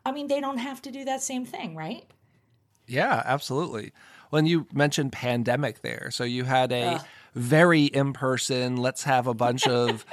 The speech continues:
Speaker 1: <laughs>
Speaker 2: uh, people into a space to cook together right up on
Speaker 1: Yeah.
Speaker 2: each other, and then covid hits. So
Speaker 1: Yeah.
Speaker 2: what happened there?
Speaker 1: Yeah, okay. So you know the whole ugly backstory, but March thirteenth of twenty twenty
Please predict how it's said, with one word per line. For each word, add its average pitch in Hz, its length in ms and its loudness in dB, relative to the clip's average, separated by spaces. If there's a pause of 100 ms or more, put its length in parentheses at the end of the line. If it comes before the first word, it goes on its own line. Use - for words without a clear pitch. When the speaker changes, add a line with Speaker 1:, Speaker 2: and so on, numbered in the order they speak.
Speaker 1:
<laughs> - 160 -16
Speaker 2:
uh, 123 280 4
people 170 520 2
into 135 580 2
a 127 180 0
space 123 600 -2
to - 140 -6
cook - 320 -2
together 123 600 0
right 123 260 2
up 120 200 -2
on 127 200 4
Speaker 1:
Yeah. 123 80 -2
Speaker 2:
each 113 140 -8
other, 113 300 -4
and 123 200 -4
then 117 180 -2
covid 131 500 -4
hits. - 320 -12
So 117 640 -2
Speaker 1:
Yeah. 151 480 -12 (360)
Speaker 2:
what 117 220 -4
happened 110 320 -2
there? 120 320 -4 (460)
Speaker 1:
Yeah, 196 460 6 (100)
okay. 180 520 -2
So 156 640 -2
you 254 440 -6
know 214 340 2
the 185 100 -2
whole 175 420 0
ugly 165 380 -6
backstory, 143 880 -8
but 165 380 -2
March 190 460 -4
thirteenth 202 580 -10
of 196 100 -12
twenty 175 280 -10
twenty 170 420 -10